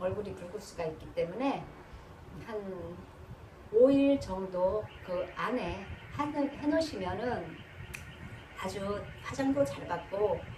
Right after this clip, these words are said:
너무너무 예쁘게 된답니다. 여러분, 제가 꿀팁을 가르쳐 드렸죠?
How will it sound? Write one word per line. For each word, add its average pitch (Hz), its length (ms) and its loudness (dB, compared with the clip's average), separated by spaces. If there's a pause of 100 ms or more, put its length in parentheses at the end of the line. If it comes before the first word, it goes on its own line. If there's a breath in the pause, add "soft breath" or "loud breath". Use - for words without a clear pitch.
(340)
너무너무 339 600 0 (100)
예쁘게 214 460 0
된답니다. 165 800 -4 (640)
여러분, 190 560 0 (200)
제가 196 360 -4
꿀팁을 269 640 2
가르쳐 - 380 -6
드렸죠? - 580 0